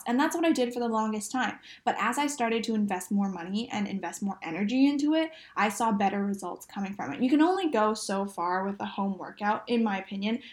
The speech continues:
I didn't have any equipment at home. I literally only did, like,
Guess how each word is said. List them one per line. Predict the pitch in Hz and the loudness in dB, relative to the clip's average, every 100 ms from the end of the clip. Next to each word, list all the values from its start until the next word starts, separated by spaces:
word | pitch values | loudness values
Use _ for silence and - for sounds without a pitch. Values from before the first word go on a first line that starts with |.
| - | 0
I | 226 | 2
didn't | 247 269 | 4 2
have | 240 208 202 | 2 0 0
any | - 214 196 | 0 -2 -2
equipment | 196 240 - 247 | -2 -2 0 0
at | 247 240 | 2 0
home. | 247 240 240 240 - | 0 2 2 -2 -4
I | 202 | 0
literally | 208 220 226 226 208 | 2 4 4 2 2
only | 202 196 | 0 0
did, | 196 185 180 | 0 -4 -6
like, | 190 | -10